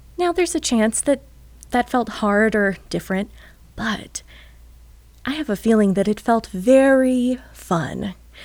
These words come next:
to just embrace that cocky, braggy side and see what happens.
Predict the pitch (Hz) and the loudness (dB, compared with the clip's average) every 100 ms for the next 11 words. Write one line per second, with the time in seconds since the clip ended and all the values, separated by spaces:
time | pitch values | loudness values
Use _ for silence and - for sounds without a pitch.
0 | - - 240 185 233 240 - 240 220 190 | -20 -2 0 4 4 4 2 4 4 0
1 | 185 190 196 196 - 180 - - - 165 | 2 2 2 0 -2 -4 -6 -12 -8 -6
2 | 208 247 233 170 180 190 220 214 214 208 | -4 -2 -2 0 0 2 2 2 0 0
3 | 202 196 202 202 - - - - 202 175 | 0 0 0 -2 -8 -20 -8 0 2 2
4 | 196 170 180 170 160 - 65 - - | 0 -2 -4 -4 -8 -8 -10 -8 -8